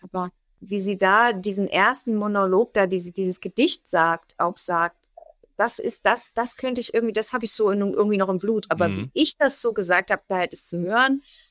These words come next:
Speaker 1: und dann vielleicht sogar kritisch zu sagen, "Oh, so ganz toll ist es nicht geworden, weil wir zu viel
Speaker 2: <laughs>
Speaker 1: Text auf der Hütte hatten und nicht so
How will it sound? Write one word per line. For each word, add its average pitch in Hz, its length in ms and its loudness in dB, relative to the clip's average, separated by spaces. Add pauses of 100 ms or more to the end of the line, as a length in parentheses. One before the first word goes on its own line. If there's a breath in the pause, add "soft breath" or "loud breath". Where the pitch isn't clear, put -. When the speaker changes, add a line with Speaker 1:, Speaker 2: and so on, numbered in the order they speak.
(120)
Speaker 1:
und 175 140 -8
dann 170 340 -4
vielleicht 170 320 -6
sogar - 220 0
kritisch - 440 -2
zu 214 140 0
sagen, 180 320 4
"Oh, 185 180 0
so 170 100 -2
ganz - 220 -4
toll 208 200 0
ist 202 100 -4
es - 100 -8
nicht 233 160 -8
geworden, 262 460 -2
weil 294 580 2 (280)
wir 220 120 -2
zu 233 120 -10
viel 226 140 -4
Speaker 2:
<laughs> - 20 -18
Speaker 1:
Text - 400 -4
auf 254 160 0
der 254 120 4
Hütte 285 240 2
hatten 269 420 2
und 240 300 -2
nicht 226 260 -6
so 233 380 4